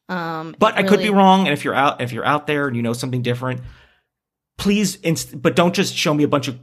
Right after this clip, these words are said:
Speaker 2: the same quote
Speaker 1: Yeah.
Speaker 2: on a bunch of different blogs, because
Speaker 1: <laughs>
Speaker 2: that's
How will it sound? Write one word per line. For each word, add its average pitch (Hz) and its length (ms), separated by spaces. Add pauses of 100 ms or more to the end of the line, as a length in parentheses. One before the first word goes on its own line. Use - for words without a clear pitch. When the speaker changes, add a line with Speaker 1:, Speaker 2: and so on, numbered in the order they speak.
(120)
Speaker 2:
the 139 140
same 139 260
quote 127 280
Speaker 1:
Yeah. 90 200
Speaker 2:
on - 80
a 135 40 (100)
bunch 131 140
of - 40
different 123 220
blogs, 143 340
because 143 220
Speaker 1:
<laughs> 139 100
Speaker 2:
that's - 300